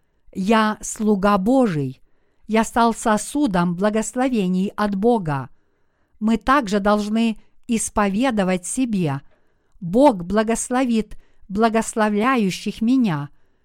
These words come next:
но проклянет проклинающих меня". Куда бы мы ни пошли, Бог приведет нас в землю ханаанскую. Бог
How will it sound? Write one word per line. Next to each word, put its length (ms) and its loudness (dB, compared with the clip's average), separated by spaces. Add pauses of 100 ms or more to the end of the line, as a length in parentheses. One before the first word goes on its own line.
(120)
но 200 2
проклянет 1000 0 (360)
проклинающих 1080 0
меня". 480 0 (680)
Куда 420 2
бы 160 2
мы 140 2
ни 140 2
пошли, 680 -2 (400)
Бог 440 0
приведет 680 0
нас 320 -2 (260)
в 80 -8
землю 500 2
ханаанскую. 1120 -2 (680)
Бог 540 2